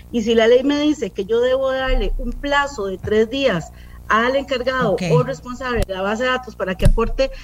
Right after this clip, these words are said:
Speaker 1: la información, tengo que hacerlo de esa forma. Yo no me puedo brincar la,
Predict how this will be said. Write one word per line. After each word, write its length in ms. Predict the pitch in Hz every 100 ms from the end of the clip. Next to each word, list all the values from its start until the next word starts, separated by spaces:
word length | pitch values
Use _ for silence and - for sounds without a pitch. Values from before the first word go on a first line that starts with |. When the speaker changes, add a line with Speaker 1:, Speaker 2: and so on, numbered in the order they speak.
| -
Speaker 1:
la 80 | 226
información, 600 | 240 247 233 226 269 302 - - - -
tengo 320 | 254 302 311
que 80 | 214
hacerlo 340 | 196 202 196
de 100 | 196
esa 160 | 196 196
forma. 360 | - 165 160 165
Yo 140 | 208
no 100 | 247
me 100 | 262
puedo 300 | - 254 277
brincar 420 | 262 202 196 214
la, 160 | 233